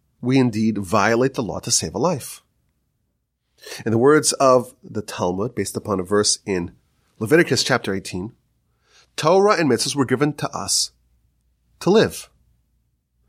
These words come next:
If the only way that we can observe a given mitzvah is by dying, then in that circumstance,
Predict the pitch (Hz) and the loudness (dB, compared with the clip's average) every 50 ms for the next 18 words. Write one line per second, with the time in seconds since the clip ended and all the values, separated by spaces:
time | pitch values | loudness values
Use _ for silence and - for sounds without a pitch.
0 | - - - - - 180 190 185 160 165 190 - - 175 196 226 269 269 262 226 | -14 -12 -10 -2 2 2 2 2 2 -2 -2 0 0 2 2 2 2 2 2 0
1 | 190 156 143 170 180 185 190 196 165 165 151 165 190 180 - - 165 151 139 120 | 0 0 0 2 2 2 2 2 2 0 0 0 -2 -4 -2 0 0 0 0 0
2 | 110 - 143 160 175 165 - 135 120 139 156 151 151 147 151 151 - 165 143 123 | -2 0 2 2 2 2 0 -2 0 0 0 0 2 0 0 0 0 0 0 0
3 | 107 127 123 113 90 131 131 147 180 214 226 165 110 101 110 131 - - _ _ | 2 0 0 0 0 0 0 2 2 2 2 2 0 -2 -4 -6 -8 -12 _ _
4 | _ _ _ _ _ _ _ _ _ _ _ _ _ _ _ _ _ _ _ - | _ _ _ _ _ _ _ _ _ _ _ _ _ _ _ _ _ _ _ -4
5 | 131 127 117 110 104 98 113 117 131 143 139 - - _ _ _ - - - 101 | -4 -2 -2 -2 -2 -2 0 2 2 0 0 -4 -12 _ _ _ -8 -4 -2 -2
6 | - 101 90 - 90 80 80 85 - - - - | -2 -2 -6 -4 -4 -4 -4 -2 -2 -2 -2 -2